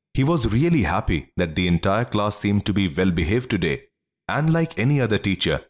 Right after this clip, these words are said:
he loved it when his students listened to him. "As you all know, very soon I will be pairing this class into groups of three for the annual treasure hunt. And just in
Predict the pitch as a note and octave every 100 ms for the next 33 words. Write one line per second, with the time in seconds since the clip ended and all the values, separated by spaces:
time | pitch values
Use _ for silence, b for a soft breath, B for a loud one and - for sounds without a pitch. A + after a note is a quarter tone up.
0 | - E2+ D#2+ F#2 G#2 F#2 - - F#2+ G#2+
1 | A2 - C#3 C#3+ - F#2 - G2+ F#2+ F2
2 | F2+ A1 - _ _ _ _ - F#2+ G#2
3 | A#2+ C3 C3+ C3+ E3 _ - G#2 B2 C#3+
4 | D#3 D#3 G#2+ G#2 A2 G2+ G#2 - G2+ G#2
5 | A2 G2 - G2+ F#2+ E2 - _ G#2+ G#2+
6 | G2+ E2+ G2+ - G2 - - G2+ A#2+ _
7 | - C3 C#3+ F2+ A2 C3+ C3 G#2+ F#2+ F2+
8 | E2 D2+ - _ _ _ _ _ _ -
9 | F2 F2 E2+ - - F#2+ G2 - G#2+